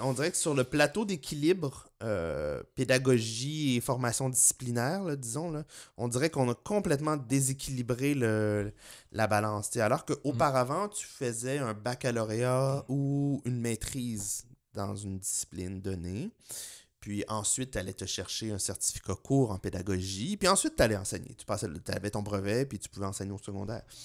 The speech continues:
Speaker 1: Ce qui est plus le cas aujourd'hui. Moi-même, qui en suis rendu au doctorat en histoire,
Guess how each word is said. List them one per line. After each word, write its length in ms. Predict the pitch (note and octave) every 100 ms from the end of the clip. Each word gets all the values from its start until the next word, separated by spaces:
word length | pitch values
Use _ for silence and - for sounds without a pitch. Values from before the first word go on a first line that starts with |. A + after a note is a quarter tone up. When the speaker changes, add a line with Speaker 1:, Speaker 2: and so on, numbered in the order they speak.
| - - -
Speaker 1:
Ce 80 |
qui 100 | -
est 20 | G#3
plus 120 | G#3
le 60 | F3+
cas 100 | C4+
aujourd'hui. 440 | E3 A#2+ A#2+ C3+ - - _ A2+
Moi-même, 600 | D#3+ F3+ F#3+ F#3+ D#3+ C#3
qui 160 | D3
en 80 | A#2+
suis 240 | - C#3+
rendu 320 | C3 A#2+ A2+ C3+
au 80 |
doctorat 560 | A#2+ D#3 - C#3+ B2 C3
en 100 | G#2
histoire, 440 | G#2 A#2 A#2 G3+